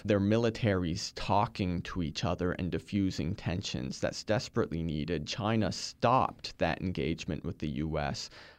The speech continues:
uh, last year, uh, in the aftermath of, of Nancy Pelosi's visit to Taipei. Um, uh, there were signs when,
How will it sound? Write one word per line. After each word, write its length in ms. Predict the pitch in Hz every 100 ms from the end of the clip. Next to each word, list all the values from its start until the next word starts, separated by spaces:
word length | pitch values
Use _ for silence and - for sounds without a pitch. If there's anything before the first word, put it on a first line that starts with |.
| -
uh, 300 | 104 87 78
last 480 | 104 98 95 - -
year, 400 | 95 92 80 92 - - _ -
uh, 240 | 101 - - -
in 260 | - 101
the 140 | 95 92
aftermath 640 | 90 - 95 90 90 92
of, 240 | 80 78 -
of 160 | 98 87
Nancy 340 | 92 82 -
Pelosi's 720 | - - 87 104 127 - -
visit 420 | - 90 87 82 -
to 100 | -
Taipei. 760 | - 80 85 - 50 57 107 - - _
Um, 500 | - 98 82 85 87 - -
uh, 240 | - 55 -
there 240 | - 107 98
were 160 | 90
signs 640 | - 120 120 110 85 92 -
when, 460 | 90 87 85 101